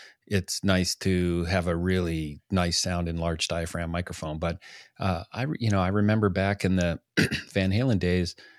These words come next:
I used a bunch of, uh, Audio-Technica mics on, on a couple tours. And, um, you know, I, I'm not gonna say that I had to buy them all myself. You know, they said,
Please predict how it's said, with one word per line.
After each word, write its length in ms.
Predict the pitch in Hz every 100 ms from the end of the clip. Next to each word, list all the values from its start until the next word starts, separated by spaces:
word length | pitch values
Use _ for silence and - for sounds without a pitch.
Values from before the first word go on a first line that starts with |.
| _
I 100 | -
used 320 | 98 98 101 92
a 40 |
bunch 280 | 90 92 -
of, 180 | 67 - _ -
uh, 160 | 90 -
Audio-Technica 720 | 95 92 87 123 - 98 85
mics 340 | 85 80 -
on, 260 | 85 85 -
on 140 | 90 82
a 40 |
couple 300 | - 92 85
tours. 540 | - 87 82 80 - - - - - _
And, 420 | 90 87 85 85
um, 340 | 87 80 82 -
you 100 | 131
know, 260 | 90 80 -
I, 220 | - 98 95 _ _ _ _ _
I'm 140 | - 98
not 220 | 98 92
gonna 280 | 90 80 76 _ _ _ _ -
say 480 | - - 104 98 92
that 200 | 87 87
I 140 | 85
had 200 | 95 101 85
to 60 |
buy 220 | 82 92
them 160 | 107 92
all 120 | 82
myself. 520 | 82 85 - 110 78
You 80 | 92
know, 140 | 85 82
they 180 | 92
said, 400 | 95 - 87 90